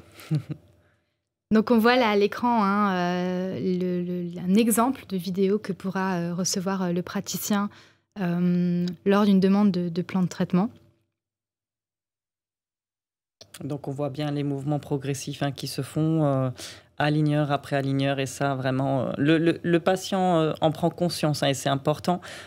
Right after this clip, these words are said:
Speaker 1: euh, parce que c'est, c'est, c'est pas rien. Il doit vraiment prendre conscience que c'est un port de vingt-deux heures sur vingt-quatre. C'est pas, euh, c'est pas magique, hein. Il faut quand même que, qu'il sache à quoi s'attendre,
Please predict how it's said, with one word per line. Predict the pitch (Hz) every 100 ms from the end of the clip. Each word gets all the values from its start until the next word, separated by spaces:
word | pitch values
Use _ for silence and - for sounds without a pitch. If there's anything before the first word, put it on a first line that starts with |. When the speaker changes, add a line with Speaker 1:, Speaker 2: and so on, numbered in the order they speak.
| -
Speaker 1:
euh, | 139 139 135
parce | 147 147
que | -
c'est, | 151 - 156
c'est, | 147 - 151 139 139 127 - - -
c'est | -
pas | 156 170
rien. | 143 143 135
Il |
doit | 147 143
vraiment | 147 165
prendre | 156 160
conscience | 151 156 - 165 160
que | 151
c'est | - 135 - - - - _ _
un | 151 139
port | - 156 147
de | 135
vingt-deux | 123 151 175 151 156 151
heures | 143
sur | - 131
vingt-quatre. | 135 131 - 147 - - - - - -
C'est | - - 160
pas, | 160 160 165 160
euh, | 151 143 143 139 - - -
c'est | - - -
pas | 151 175
magique, | 147 135 147 -
hein. | 143
Il | 151 131
faut | - 147
quand | 151
même | 156 165
que, | 156 165 151 147 143 139
qu'il | 147
sache | - 156 151
à | 147
quoi | -
s'attendre, | 147 151 143 160 196 160 135